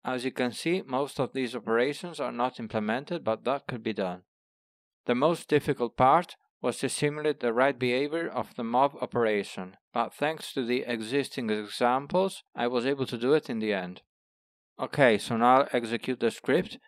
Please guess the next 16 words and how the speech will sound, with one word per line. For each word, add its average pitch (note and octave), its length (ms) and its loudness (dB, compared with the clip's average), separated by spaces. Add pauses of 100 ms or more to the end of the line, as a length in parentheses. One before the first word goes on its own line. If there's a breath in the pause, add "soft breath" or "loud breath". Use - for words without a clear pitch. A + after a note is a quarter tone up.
(160 soft breath)
and A2+ 140 -6
show - 140 -4
you C3 140 2
what A2+ 180 2
happens. F#2 580 -4 (1120)
I'm A#2 200 2
running C3+ 320 4
it A#2 160 -2
using A2+ 340 -2
less, C3 240 6
so A#2 240 0
the G#2 140 2
output A#2+ 320 2
is G#2 120 -8
not G2 200 -8
cut. - 400 -4